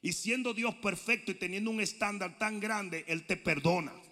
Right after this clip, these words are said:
Entonces usted tiene que aprender a perdonarse a sí mismo.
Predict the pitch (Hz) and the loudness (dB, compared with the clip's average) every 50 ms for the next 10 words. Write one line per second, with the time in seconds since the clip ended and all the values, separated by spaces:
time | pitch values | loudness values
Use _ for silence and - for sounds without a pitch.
0 | - - - - - _ _ _ _ _ _ _ _ _ _ _ - 202 202 - | -20 -20 -20 -20 -20 _ _ _ _ _ _ _ _ _ _ _ 0 0 0 0
1 | 202 - - 214 208 - 226 240 226 220 - 202 190 - 190 190 185 190 214 202 | 0 0 -2 0 0 2 2 2 2 2 2 0 0 0 -2 0 0 2 2 2
2 | 180 - - 180 175 170 160 160 165 175 180 185 - - 180 156 - - 190 175 | 2 2 2 0 2 2 2 0 2 2 2 2 0 0 0 0 0 0 0 2
3 | 175 190 190 175 - - - 123 98 - | 4 4 4 4 2 0 -2 -4 -8 -10